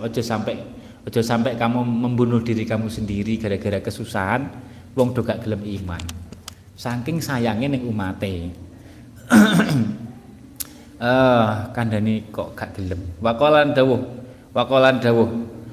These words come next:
wa qalan dawuh, wa qalan dawuh sapa Gusti Allah Ta'ala,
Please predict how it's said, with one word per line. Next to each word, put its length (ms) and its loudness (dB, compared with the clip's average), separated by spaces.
wa 80 0
qalan 400 2
dawuh, 320 4
wa 160 -2
qalan 320 4
dawuh 160 6
sapa 240 0
Gusti 240 -2
Allah 320 2
Ta'ala, 480 4